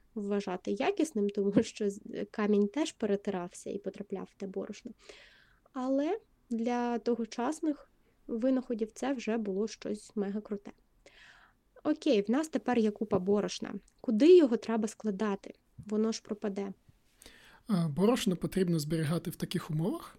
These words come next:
Speaker 2: де, відповідно, не буде, умовно кажучи, волого, і де, відповідно, воно не буде стояти на сонці.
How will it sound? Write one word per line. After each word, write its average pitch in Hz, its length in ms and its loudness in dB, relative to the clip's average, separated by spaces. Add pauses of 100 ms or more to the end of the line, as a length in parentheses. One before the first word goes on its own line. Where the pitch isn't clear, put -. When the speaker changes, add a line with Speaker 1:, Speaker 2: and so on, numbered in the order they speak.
Speaker 2:
де, 175 360 2
відповідно, 160 580 0
не 165 140 2
буде, 151 460 -4 (220)
умовно 160 380 0
кажучи, 160 380 -2
волого, 160 540 2 (500)
і 165 220 2
де, 180 240 2
відповідно, 170 640 0
воно 156 220 0
не 160 100 2
буде 151 200 -2
стояти 160 440 -4
на 160 220 -2
сонці. - 480 -4